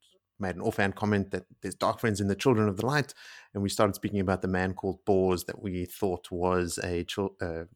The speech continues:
a White Cloak, um, that pops up in the, in the prologue of The Great Hunt, and it turns out he is Jacob Carradine, who is a high-ranking Inquisitor with the Children of the Light, and, um,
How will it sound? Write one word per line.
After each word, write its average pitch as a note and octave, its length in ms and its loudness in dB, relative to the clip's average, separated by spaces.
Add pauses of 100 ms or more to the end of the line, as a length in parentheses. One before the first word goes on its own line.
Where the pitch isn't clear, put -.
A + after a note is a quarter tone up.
(200)
a F#2+ 80 -4
White G#2 200 8
Cloak, A#2+ 260 2 (500)
um, E2+ 240 0
that F2 160 -6 (120)
pops - 220 0
up G#2 160 0
in F2+ 140 -2
the, E2+ 200 0
in F#2 60 -4
the F2+ 80 -2
prologue F2+ 400 0
of E2+ 160 -6
The - 60 -12
Great F2+ 240 0
Hunt, G#2 260 -4
and G#2 140 -2
it G2+ 80 -4
turns A#2+ 200 2
out A#2 260 2
he B2+ 180 0
is G2 340 0 (800)
Jacob B2+ 320 8
Carradine, C3 540 8 (220)
who G#2+ 160 -2
is G#2 420 2
a F#2+ 280 2
high-ranking G2+ 1300 0
Inquisitor G#2 600 -2 (180)
with G#2 140 -6
the - 40 -12
Children F#2 300 -6
of E2+ 80 -10
the F2 80 -10
Light, - 400 -10 (160)
and, E2+ 320 -12
um, E2+ 380 -6